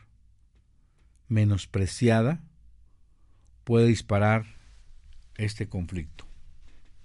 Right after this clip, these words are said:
El área de la órbita tiene que ver con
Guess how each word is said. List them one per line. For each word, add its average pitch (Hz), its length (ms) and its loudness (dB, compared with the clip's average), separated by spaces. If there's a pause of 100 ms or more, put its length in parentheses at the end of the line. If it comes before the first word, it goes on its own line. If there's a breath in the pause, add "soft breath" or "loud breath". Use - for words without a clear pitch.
(880 soft breath)
El 123 120 4
área 156 200 10
de 151 80 10
la 120 140 10
órbita 139 600 8 (4000)
tiene 131 300 8
que 127 120 4
ver 123 200 6
con 117 360 2